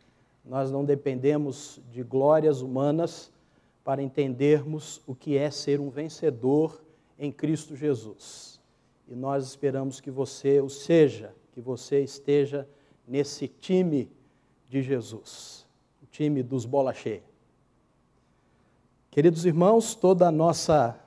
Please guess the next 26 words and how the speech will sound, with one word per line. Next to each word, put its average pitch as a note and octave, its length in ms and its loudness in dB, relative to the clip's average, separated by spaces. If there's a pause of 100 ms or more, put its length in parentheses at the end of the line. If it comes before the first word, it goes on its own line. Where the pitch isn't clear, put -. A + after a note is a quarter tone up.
(140)
liturgia D3+ 760 4
hoje, G3 520 4
deste C#3+ 320 -8
culto, A3 580 2 (500)
bem D3 200 -4
como D3 240 0
a C#3+ 40 0
nossa C#3 360 0
pastoral, D3+ 640 0
é F#3+ 40 0
para G#3 200 -6
lembrar E3+ 500 0
duas D#3 320 -4
datas D3+ 380 -2
importantes F#3+ 640 -2
do D3 100 -12
nosso D3 300 -6
calendário C#3+ 600 -2
eclesiástico. C#3+ 800 -4 (800)
O C3+ 60 -20
nascimento C#3+ 580 -8
do C#3 100 -8
grande E3 400 0
reformador, C#3 960 0
João C3 300 -6
Calvino, D3+ 600 0